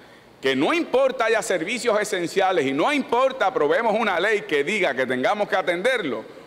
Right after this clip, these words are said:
cuando la Junta de Control Fiscal Federal entienda que lo prioritario es pagar la deuda, la deuda se paga primero, aunque se afecten esos servicios esenciales.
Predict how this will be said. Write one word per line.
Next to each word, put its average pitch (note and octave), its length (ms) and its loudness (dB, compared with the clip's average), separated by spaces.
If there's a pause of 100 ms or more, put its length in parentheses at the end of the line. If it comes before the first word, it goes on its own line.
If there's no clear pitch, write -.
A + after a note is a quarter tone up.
(120)
cuando B2+ 420 2
la B2 140 2
Junta A#2+ 360 -2
de B2+ 140 2
Control D#3 500 0
Fiscal A#2+ 480 -2
Federal B2 380 2
entienda D3 560 -2
que A#2+ 100 0
lo A#2+ 140 2
prioritario C3 720 0
es C3 60 0
pagar D3 760 0
la B2 160 2
deuda, A3+ 440 2 (560)
la C3+ 260 2
deuda F#3 640 0
se - 180 -6
paga G3+ 480 0 (140)
primero, E3+ 400 0
aunque D#3 260 -2
se - 80 -2
afecten E3+ 560 -2
esos C#3 260 -2
servicios F3+ 640 -2 (480)
esenciales. E3+ 920 0